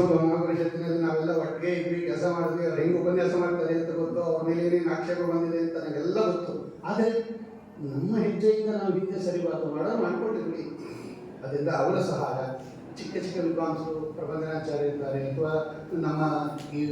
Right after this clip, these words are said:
ಈಗ ಹೊಸದಾಗಿ ಬಂದಿರತಕ್ಕಂತಹ ದೇವೇಂದ್ರ ಶರ್ಮಾ ಇವರಿದ್ದಾರೆ, ಅಥವಾ ನರಸಿಂಹಾಚಾರ್ಯರಿದ್ದಾರೆ, ಶಿವತ್ಸಾಚಾರ್ಯ ಇದ್ದಾರೆ, ಜೀವೇಶಾಚಾರ್ಯರು, ಎಲ್ಲ ಇನ್ನು ಯಾರು ಇವತ್ತು ಉಪಸ್ಥಿತಿ ಇದ್ದೀರಾ? ಇಲ್ಲ, ಎಲ್ಲ ವಿದ್ವಾಂಸರು.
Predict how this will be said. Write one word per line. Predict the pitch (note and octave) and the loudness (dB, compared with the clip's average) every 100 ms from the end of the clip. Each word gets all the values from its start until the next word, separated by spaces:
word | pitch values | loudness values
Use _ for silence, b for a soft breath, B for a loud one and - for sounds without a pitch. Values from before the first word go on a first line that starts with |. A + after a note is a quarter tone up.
| D3 C#3+ B2 D3 | 2 2 0 2
ಈಗ | G3+ G3+ F3 - - | 4 6 6 4 0
ಹೊಸದಾಗಿ | F3+ F#3+ G3 F#3+ | 0 2 4 6
ಬಂದಿರತಕ್ಕಂತಹ | F3 E3+ E3+ D#3+ C#3+ D3+ - - - B B B C3+ | 4 4 0 -2 -4 -4 -6 -4 -6 B B B 4
ದೇವೇಂದ್ರ | E3 E3+ E3+ D#3 - | 6 8 6 6 4
ಶರ್ಮಾ | D3 D#3+ D#3+ D3+ | 2 2 2 0
ಇವರಿದ್ದಾರೆ, | D3 C#3+ C#3+ C#3 C#3 - - - - - | 0 0 0 -2 -2 -4 -8 -10 -12 -6
ಅಥವಾ | E3 E3+ D3+ | 2 4 4
ನರಸಿಂಹಾಚಾರ್ಯರಿದ್ದಾರೆ, | - F3 F#3+ F#3 F3 D#3+ D#3 D3+ C#3+ C#3+ | 4 2 2 4 2 2 0 -2 -2 -2
ಶಿವತ್ಸಾಚಾರ್ಯ | C#3+ D#3 E3+ F3+ F3+ D#3+ D3+ | -2 0 2 4 2 2 0
ಇದ್ದಾರೆ, | D3+ C#3+ C3+ - - B B B2+ | 0 -2 -4 -4 -8 B B 2
ಜೀವೇಶಾಚಾರ್ಯರು, | E3 F3+ - F3+ F3+ E3 D#3+ - - - | 4 6 4 4 4 2 2 0 -2 -4
ಎಲ್ಲ | G3+ B3 B3 | -2 6 8
ಇನ್ನು | G#3+ B3 A3 | 8 8 8
ಯಾರು | C4 B3+ A#3+ | 8 8 8
ಇವತ್ತು | A#3 A#3 | 8 6
ಉಪಸ್ಥಿತಿ | - A#3 A3+ A#3 | 6 4 0 0
ಇದ್ದೀರಾ? | G#3+ A#3 B3 C#4 | 0 2 4 4
ಇಲ್ಲ, | D4 D4+ - - - - | 2 2 0 -2 -4 -6
ಎಲ್ಲ | F3 B3+ C#4 D#4+ | -4 -2 0 0
ವಿದ್ವಾಂಸರು. | - A3 A3+ - F3 - | 0 0 0 0 -4 -6